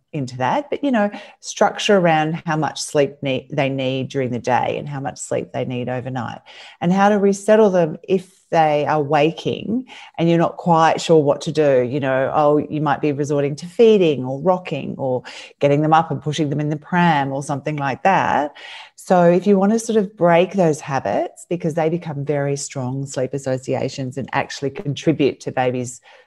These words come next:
and toddlers waking, um, if you want to change that habit, then there's a gentle way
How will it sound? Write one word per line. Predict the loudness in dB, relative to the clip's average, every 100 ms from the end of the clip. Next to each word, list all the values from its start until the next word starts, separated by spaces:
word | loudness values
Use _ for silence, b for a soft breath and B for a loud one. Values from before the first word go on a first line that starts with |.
| b -8
and | -6 -4
toddlers | -4 -4 -4 -4
waking, | -4 -2 -2 -4 -4 -2 -4 -6 B B B B
um, | 0 2 0
if | 0
you | 2
want | 4 2
to | 0
change | 0 0 0
that | 0 0
habit, | -2 -6 -2 -2 -2 -8 B B B
then | 4 4 0
there's | 2 4
a | 2
gentle | 0 2 2 2 0 2
way | 2 2 2 -2